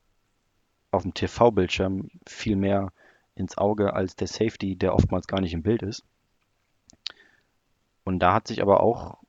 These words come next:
hat P F F viel Arbeit geleistet und hat festgestellt, okay, eigentlich ist die Pass Coverage wichtiger als der Pass Rush. Ähm, sie haben festgestellt,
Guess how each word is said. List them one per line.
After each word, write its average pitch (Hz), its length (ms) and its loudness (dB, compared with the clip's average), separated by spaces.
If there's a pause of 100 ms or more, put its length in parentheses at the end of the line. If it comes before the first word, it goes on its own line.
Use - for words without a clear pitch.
(180)
hat - 160 -6
P - 140 -2
F - 160 -2
F - 360 -8
viel 113 500 0
Arbeit 98 360 0
geleistet 104 520 -2
und 98 120 -4
hat 92 120 -4
festgestellt, - 560 -4
okay, 101 420 -4 (1120)
eigentlich 110 300 4
ist - 160 -6
die 92 40 -4
Pass - 320 -4
Coverage 87 640 -4
wichtiger 92 680 -6
als 90 320 -4
der 90 100 -8
Pass - 340 -10
Rush. 101 320 2 (640)
Ähm, 85 340 -6 (560)
sie - 100 -4
haben 92 100 0
festgestellt, - 800 2